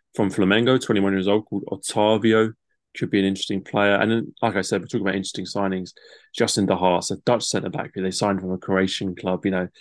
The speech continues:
And, and, and for me, the pick of all the peak Famalicão signings, shall we say,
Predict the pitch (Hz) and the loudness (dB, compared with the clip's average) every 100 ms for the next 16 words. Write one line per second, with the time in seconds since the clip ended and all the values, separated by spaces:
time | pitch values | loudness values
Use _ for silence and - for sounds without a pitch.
0 | - - 104 98 98 98 101 - 107 123 | -20 -2 0 2 2 0 0 2 2 4
1 | 107 95 - 120 101 104 113 101 95 95 | 4 2 0 0 2 4 4 4 2 0
2 | _ _ - 135 113 - - 117 101 101 | _ _ -6 -2 -2 -6 -4 -2 0 -2
3 | - 104 92 - 107 95 87 - 92 90 | 0 0 0 0 -2 -2 -6 -8 -6 -6
4 | 90 101 92 | -4 -2 -2